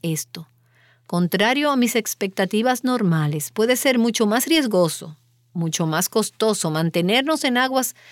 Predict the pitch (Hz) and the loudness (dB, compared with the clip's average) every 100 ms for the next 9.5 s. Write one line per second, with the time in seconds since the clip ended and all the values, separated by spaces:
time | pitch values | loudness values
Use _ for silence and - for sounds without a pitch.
0 | - - _ 190 202 269 262 240 - 220 | -20 -20 _ -2 0 -2 -2 -6 -2 0
1 | 202 151 151 - - - _ _ - 170 | 0 -2 -6 -12 -18 -20 _ _ -10 -10
2 | 160 160 156 160 180 226 220 208 220 202 | -4 -4 -4 -2 -2 0 -2 -2 -2 0
3 | 160 143 156 - _ 185 165 147 151 - | 0 -2 -8 -16 _ -4 -2 0 -2 0
4 | 180 170 156 143 - - - 160 156 - | 0 -2 -4 -8 -12 -10 -4 -2 -2 -6
5 | 156 160 151 156 147 143 156 160 - _ | -8 -4 -4 -2 -4 -6 -10 -16 -20 _
6 | _ _ _ _ _ _ _ 220 214 - | _ _ _ _ _ _ _ 2 2 2
7 | 156 - 147 190 175 160 170 175 156 - | -2 -2 0 2 2 0 -2 -4 -6 -6
8 | 147 156 - _ - 160 147 - 156 151 | -8 -8 -14 _ -6 -4 -4 -6 -8 -6
9 | 147 - - 165 | -8 -10 -18 -20